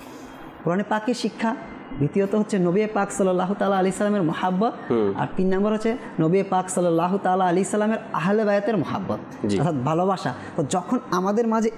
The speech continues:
Speaker 1: এই কাজগুলো, সকল কাজগুলো এসে যাবে, যখন আমরা আহলে বায়াতকে ভালোবাসবো, সাহাবীদেরকে ভালোবাসবো, তখনই আমি নিজেকে পরিপূর্ণ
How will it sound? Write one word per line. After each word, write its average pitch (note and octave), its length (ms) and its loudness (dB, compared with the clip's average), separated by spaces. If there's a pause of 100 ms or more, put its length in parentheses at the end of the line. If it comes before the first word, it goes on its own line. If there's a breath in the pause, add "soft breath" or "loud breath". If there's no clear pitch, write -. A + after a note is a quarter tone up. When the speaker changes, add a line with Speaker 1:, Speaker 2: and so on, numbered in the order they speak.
Speaker 1:
এই B3+ 120 2
কাজগুলো, A3+ 500 2
সকল A#3 560 2
কাজগুলো A3+ 380 0
এসে F#3 180 2
যাবে, G3+ 220 2
যখন F#3+ 180 0
আমরা G3 140 2
আহলে F3+ 320 0
বায়াতকে F#3+ 360 0
ভালোবাসবো, E3+ 460 2
সাহাবীদেরকে F#3+ 600 0
ভালোবাসবো, F3+ 560 2 (340 loud breath)
তখনই G3+ 380 2 (100)
আমি F#3+ 340 2
নিজেকে G3+ 600 2
পরিপূর্ণ A#3 760 2